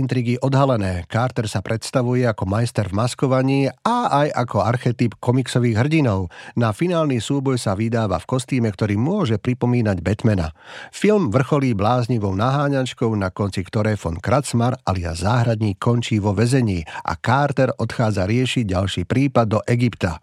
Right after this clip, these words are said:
Stratila sa Cheopsova pyramída. Posledné zábery ukazujú, že sa podarilo újsť aj Záhradníkovi a Karin, takže príbeh môže pokračovať. A svoju romantickú linku ukončí aj Bietuška,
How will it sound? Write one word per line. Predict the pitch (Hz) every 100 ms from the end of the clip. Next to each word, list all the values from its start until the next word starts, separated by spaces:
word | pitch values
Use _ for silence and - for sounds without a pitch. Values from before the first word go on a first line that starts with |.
| -
Stratila | - 165 175 175 147 127
sa | 127 110
Cheopsova | - 139 135 - 120 107
pyramída. | 98 101 110 104 98 90 80 80 - - 123 -
Posledné | 180 202 175 143
zábery | 117 131 156 151
ukazujú, | 113 127 160 135 147 147
že | 123 156
sa |
podarilo | 143 127 135 139 131 110
újsť | 117 135 170 - - -
aj | 123 104
Záhradníkovi | 117 165 170 156 147 143 143 127 120
a | 107 95
Karin, | - 117 107 85
takže | 101 95
príbeh | 92 - 165 147 123
môže | 95 98 95
pokračovať. | 107 98 110 98 85 82 - - _ -
A | 113
svoju | - 127 123 110
romantickú | 117 135 127 123 - 113
linku | 101 127 135 127
ukončí | 117 139 127 135 123 - 107
aj | 95
Bietuška, | 113 151 151 123 135